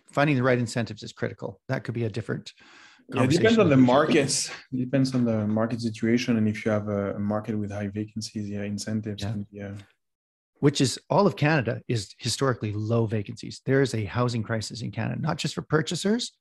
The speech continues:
Speaker 1: not just about affordability. There is not a lot of space available in Canada. In Vancouver, the vacancy rate is below one percent.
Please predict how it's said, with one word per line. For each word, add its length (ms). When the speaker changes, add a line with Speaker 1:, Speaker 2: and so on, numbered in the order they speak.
Speaker 1:
not 180
just 180
about 220
affordability. 720
There 160
is 140
not 640
a 60
lot 480
of 120
space 400
available 440
in 60
Canada. 400
In 60
Vancouver, 320
the 160
vacancy 380
rate 300
is 120
below 300
one 320
percent. 480